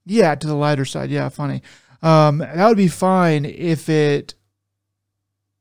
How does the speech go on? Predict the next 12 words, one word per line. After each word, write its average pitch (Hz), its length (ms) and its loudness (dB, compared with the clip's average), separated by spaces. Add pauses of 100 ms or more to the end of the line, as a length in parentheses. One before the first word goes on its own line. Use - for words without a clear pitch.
(160)
was 147 300 -2
not 151 600 -2 (520)
so 165 220 0
obvious 147 500 0
that 147 140 -8
they 143 120 -4
were 139 160 -4
trying 143 540 -4
to 131 540 -6 (160)
sell 135 360 -4
toys 135 640 -12 (440)
or 131 520 -4